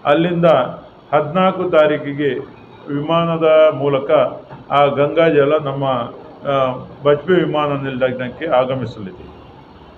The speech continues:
ಇದೊಂದು ಅತ್ಯಂತ, ಇದು ಯಾವ ದೇವಾಲಯಗಳಲ್ಲೂ ಅನೇಕ ಬ್ರಂಗ-, ಬ್ರಹ್ಮಕಲಶೋತ್ಸವಗಳು ನಡೆದಿದೆ, ಆದರೆ ಹರಿದ್ವಾರದಿಂದ ಗಂಗಾ ಜಲವನ್ನು, ಪವಿತ್ರವಾದಂಥ ಗಂಗಾ ಜಲವನ್ನು ತಂದು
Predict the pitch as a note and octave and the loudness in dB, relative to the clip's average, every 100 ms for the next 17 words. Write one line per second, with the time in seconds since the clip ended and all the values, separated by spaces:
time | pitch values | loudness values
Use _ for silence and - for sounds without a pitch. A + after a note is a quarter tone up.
0 | - C#3+ E3 E3 E3 E3+ E3 C#3+ C#3 E3+ | -8 -2 -2 -2 -2 -2 -2 -4 -2 -2
1 | F3+ F3+ E3 D#3 C3 - - - D3 D3 | -2 -2 4 6 4 0 -12 -14 -10 -8
2 | D3+ D3 C#3+ C#3+ D3+ D3+ D3+ D3+ D3 - | -6 -2 2 4 4 4 4 0 -4 -8
3 | - - - - C#3 C#3+ D3+ D3+ D3+ D3 | -14 -20 -20 -10 0 2 4 2 0 0
4 | D3 D3 D3 C#3+ C#3+ C#3+ E3+ E3+ E3 C#3+ | -2 -2 -4 -6 -10 -6 -6 -2 2 2
5 | A#2+ - - - B2+ D3 D#3 D3 C#3 C#3+ | 2 -10 -20 -6 -2 0 0 -2 -4 -2
6 | C#3+ D3+ C#3+ C#3 C#3 C3+ C#3 C#3+ D3+ B2+ | -2 -2 -2 -2 -4 -6 -6 -6 -6 -4
7 | B2+ B2+ A#2+ F#2 - - - - - C3 | -4 -4 -8 -8 -14 -20 -20 -20 -10 -2
8 | C#3+ D3+ D#3+ C#3+ C#3 - C3+ E3+ F3 E3 | 0 2 4 4 2 -6 -2 0 0 4
9 | E3+ E3 E3 E3 D#3 D#3 A#2+ C#3 E3 F3 | 4 4 0 -4 0 0 -2 0 2 4
10 | E3+ E3 E3 D#3 D3 C3+ D3 D#3 E3+ E3 | 4 2 2 -2 -8 -4 -4 -4 -2 2
11 | D#3 D3+ C#3+ D3 C3+ C#3 D3 D3 C#3+ C#3 | 2 0 -4 -4 -4 -2 0 0 0 -4
12 | B2+ C3 B2 - D#3+ E3 C#3 - | -8 -12 -12 -6 -6 -4 -8 -10